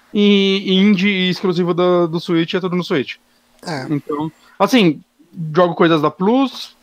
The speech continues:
Speaker 1: eventualmente alguma coisa bem random, tipo, eu, eu tô jogando o Mega Man quatro agora, porque eu comprei naquele Humble Bundle e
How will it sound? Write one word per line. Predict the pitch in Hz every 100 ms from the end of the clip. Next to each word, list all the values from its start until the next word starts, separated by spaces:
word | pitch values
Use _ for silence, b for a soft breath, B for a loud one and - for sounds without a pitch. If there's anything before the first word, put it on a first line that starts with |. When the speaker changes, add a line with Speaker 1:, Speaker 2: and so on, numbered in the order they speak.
| _ _ - 160 151 147 160
Speaker 1:
eventualmente | 151 143 160 151 151
alguma | 151 147
coisa | - 156 143 143
bem | 131 123 165 185
random, | 165 156 180 160 147
tipo, | - 160 156 139 B B B
eu, | 156 151 156
eu | 156
tô | 165
jogando | 151 151 151
o | 151
Mega | 147 151
Man | 147 143
quatro | - 143 170 - 147
agora, | 131 127 135
porque | 135 -
eu | 131 127
comprei | 120 139 147
naquele | 131 127 135
Humble | 135 127
Bundle | 120 143 156 139 131
e | 127